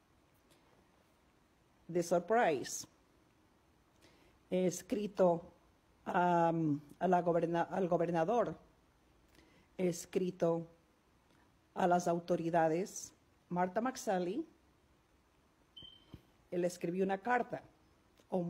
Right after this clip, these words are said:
muchas cartas. También a la, a la señora Cinema.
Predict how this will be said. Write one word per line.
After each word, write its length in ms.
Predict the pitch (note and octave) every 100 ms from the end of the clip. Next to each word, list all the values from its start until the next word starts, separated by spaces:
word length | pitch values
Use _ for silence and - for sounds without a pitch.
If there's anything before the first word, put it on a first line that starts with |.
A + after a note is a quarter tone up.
| E3+
muchas 460 | F#3 A#3 C#4+ A#3
cartas. 640 | - D3+ D3 - D3 - - _ _ _ _ _ _ _ _ _ - - - _ _ _
También 680 | F#3+ F3+ F#3 F#3+ F#3 F#3 F3+
a 400 | F#3 F3 E3+ E3+
la, 340 | F3 F3 E3 D#3+ D3+ - - - _ -
a 180 | F#3
la 240 | E3 D#3+ D#3+
señora 480 | - F#3+ G#3 G3 F3+
Cinema. 580 | - C#4+ F#3 C#3+ B2+